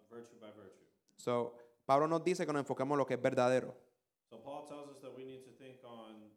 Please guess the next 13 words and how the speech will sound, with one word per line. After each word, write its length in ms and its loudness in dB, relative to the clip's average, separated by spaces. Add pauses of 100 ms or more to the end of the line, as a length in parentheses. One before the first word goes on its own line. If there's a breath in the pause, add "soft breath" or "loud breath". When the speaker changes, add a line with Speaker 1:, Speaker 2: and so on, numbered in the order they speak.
(100)
Speaker 1:
what 160 -16
is 240 -20
true. 220 -18 (520)
Speaker 2:
Pablo 200 4
se 100 -2
refiere 260 0
a 40 0
pensamientos 480 -2
honestos, 760 -2
de 100 -4
confianza 560 -6
y 80 -4
válidos. 580 0